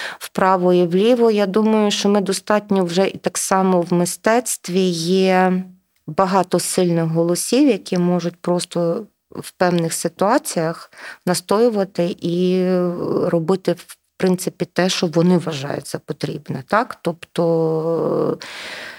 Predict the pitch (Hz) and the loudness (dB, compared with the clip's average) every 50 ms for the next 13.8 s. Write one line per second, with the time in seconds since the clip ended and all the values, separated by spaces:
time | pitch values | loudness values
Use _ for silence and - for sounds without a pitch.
0 | - _ _ _ _ - - 214 226 226 - 214 180 - 202 196 185 - 208 202 | -20 _ _ _ _ -4 0 2 2 2 2 0 0 2 2 2 2 2 2 4
1 | 196 196 175 196 196 196 - - - 202 185 - - 190 175 170 196 208 202 202 | 4 4 4 4 2 2 0 -2 -4 -4 -2 -2 -2 -2 0 2 0 0 0 0
2 | 185 175 - - 175 175 175 175 175 - - 165 156 - - 170 165 180 170 170 | -4 -4 -2 -2 0 0 2 0 0 0 -2 -2 -2 -4 -4 -2 0 0 0 0
3 | 170 165 - 175 156 165 165 165 165 - 170 165 170 165 170 160 - 170 156 - | 0 -2 0 0 0 2 0 0 2 0 2 2 2 0 -2 -2 -2 -4 -2 0
4 | 175 170 165 170 170 160 151 165 165 147 160 160 160 165 165 165 160 - 165 151 | 0 0 2 2 0 2 2 0 0 2 0 0 2 2 0 0 -2 -4 -6 -6
5 | 151 - 165 160 151 156 160 165 - - 170 160 165 - - 156 - - - 214 | -4 -2 -2 -2 -2 -2 -6 -6 -2 -2 -2 -2 -2 -4 -6 -6 -4 -2 -2 0
6 | 220 226 - - - - - - _ _ _ _ _ _ _ _ _ _ _ _ | 0 -2 -6 -12 -18 -18 -18 -20 _ _ _ _ _ _ _ _ _ _ _ _
7 | - 160 160 185 196 196 208 240 320 349 311 294 240 220 240 240 240 233 226 233 | -6 -2 0 2 4 4 4 6 6 6 6 4 6 4 4 6 4 4 2 2
8 | - 214 208 208 208 208 208 208 202 196 190 180 165 160 180 180 160 - - - | 0 2 4 4 4 4 4 4 4 4 4 2 2 2 0 0 0 -4 -6 -4
9 | 165 151 160 156 147 147 156 156 160 156 - - 143 156 156 156 147 - 151 - | -4 -2 -2 -2 0 0 0 0 2 0 -2 -2 -2 -2 -2 -2 -2 -4 -6 -4
10 | - - 139 143 143 147 143 151 156 151 185 214 - - - - - - 185 170 | -2 -2 -2 0 0 -2 -2 -2 -2 0 0 0 0 -2 -6 -6 -4 -4 -2 0
11 | 185 202 208 202 196 190 196 - 220 220 240 233 - - - - 202 170 190 180 | 2 2 2 2 2 0 0 0 2 2 2 0 -2 -4 -2 -2 -2 0 0 2
12 | 180 190 214 208 208 190 185 190 190 190 180 - - - 190 190 180 190 185 185 | 2 2 2 2 0 0 2 2 2 2 0 -2 -4 -2 -2 0 0 0 -2 -2
13 | - - - - 208 202 196 185 - - - 196 190 185 185 180 | -6 -8 -4 -2 0 0 0 0 -2 0 0 2 2 2 0 -2